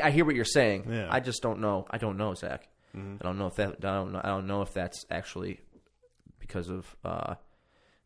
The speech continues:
Speaker 1: the, uh,
Speaker 2: Climate
Speaker 1: climate
Speaker 2: change.
Speaker 1: change. But, you know, so the, uh, they just have to.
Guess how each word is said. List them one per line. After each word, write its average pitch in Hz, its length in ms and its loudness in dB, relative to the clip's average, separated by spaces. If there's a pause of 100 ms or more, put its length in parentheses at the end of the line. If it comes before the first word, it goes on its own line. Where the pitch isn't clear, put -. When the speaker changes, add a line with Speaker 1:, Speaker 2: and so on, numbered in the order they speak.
Speaker 1:
the, 85 200 -4
uh, 85 40 -2
Speaker 2:
Climate 107 320 0
Speaker 1:
climate 110 340 4
Speaker 2:
change. - 40 -4 (420)
Speaker 1:
change. - 40 -20 (380)
But, 131 400 6
you 151 80 6
know, 117 280 6 (720)
so 165 480 10 (400)
the, 127 500 6 (400)
uh, 117 100 -2
they 123 200 4
just 123 180 -2
have 127 160 4
to. 110 180 -2